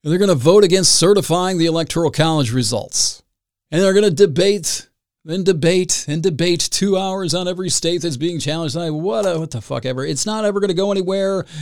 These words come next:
But here's the thing. It's in front of us not because it's real, but because of the disinformation campaign.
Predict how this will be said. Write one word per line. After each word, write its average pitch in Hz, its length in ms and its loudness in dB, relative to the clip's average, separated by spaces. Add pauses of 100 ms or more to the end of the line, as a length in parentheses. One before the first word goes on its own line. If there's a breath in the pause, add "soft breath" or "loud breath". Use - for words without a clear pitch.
(1000 loud breath)
But 160 100 -4
here's 233 220 -2
the 190 80 -2
thing. 196 160 4
It's 165 180 2
in 156 100 4
front 233 300 0
of 214 60 4
us 147 120 2
not 202 360 0
because 220 500 2
it's 196 180 0
real, 214 440 4
but 170 280 0
because 185 920 -2
of 175 180 -6
the 185 80 -2
disinformation 170 760 -2
campaign. 147 840 -2